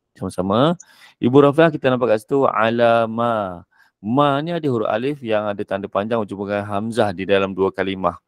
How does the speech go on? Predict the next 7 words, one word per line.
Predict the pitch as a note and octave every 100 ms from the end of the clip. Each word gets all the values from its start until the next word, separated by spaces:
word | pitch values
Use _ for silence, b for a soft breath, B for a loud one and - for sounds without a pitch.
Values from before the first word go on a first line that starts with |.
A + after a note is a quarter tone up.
| _ _ _
Ma | - G2+ F#2+
satu | F#2 -
kalimah, | G2+ A#2 A#2
asarru | - F#2+ G2+ F#2+ A2+ G#2+
satu | G2 -
kalimah. | F2 E2+ D#2 _ _ _ _ _ _ _ _ _ _ _ G#3 G3 _ - - - A3 B3+ _ -
Mak | A#2